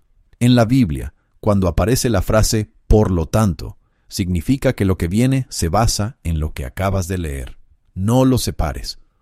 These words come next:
Romanos doce muestra una forma radical y hermosa de vivir una vida transformada, sirviendo a otros por encima de uno mismo,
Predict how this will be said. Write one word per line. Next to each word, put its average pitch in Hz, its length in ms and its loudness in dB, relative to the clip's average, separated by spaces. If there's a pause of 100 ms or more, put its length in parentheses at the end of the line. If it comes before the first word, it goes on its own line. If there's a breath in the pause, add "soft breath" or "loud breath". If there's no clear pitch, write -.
(140)
Romanos 87 480 -4
doce 113 380 -2 (220)
muestra 135 400 0
una 135 180 0
forma 127 340 0
radical 110 720 -2
y 104 120 -4
hermosa 110 480 -2
de 117 120 -4
vivir 110 320 0
una 123 200 0
vida 117 340 -2
transformada, 82 840 -4 (200)
sirviendo 123 640 0
a 107 60 4
otros 123 380 2
por 95 180 -2
encima 131 520 -4
de 87 140 -4
uno 107 220 0
mismo, 73 480 -8